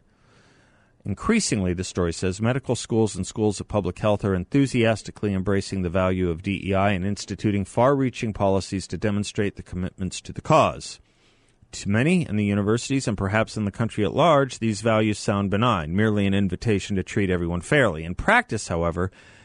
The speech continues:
D E I policies often promote a narrow set of ideological views that elevate race and gender to matters of extreme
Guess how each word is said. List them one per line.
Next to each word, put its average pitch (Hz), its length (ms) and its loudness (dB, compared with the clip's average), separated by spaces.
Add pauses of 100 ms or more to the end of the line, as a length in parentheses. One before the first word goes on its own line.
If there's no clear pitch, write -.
(120)
D 117 200 -2
E 120 140 2
I 107 160 6
policies 98 540 0
often 95 340 0
promote 98 320 2
a 90 60 2
narrow 101 580 2
set - 380 -4
of 92 180 -4
ideological 87 680 2
views 87 320 -2
that 82 120 -2
elevate 85 400 0
race 98 340 0
and 82 120 -6
gender 87 400 -2 (560)
to - 120 -4
matters 92 600 0 (560)
of 82 140 -4
extreme 87 760 -2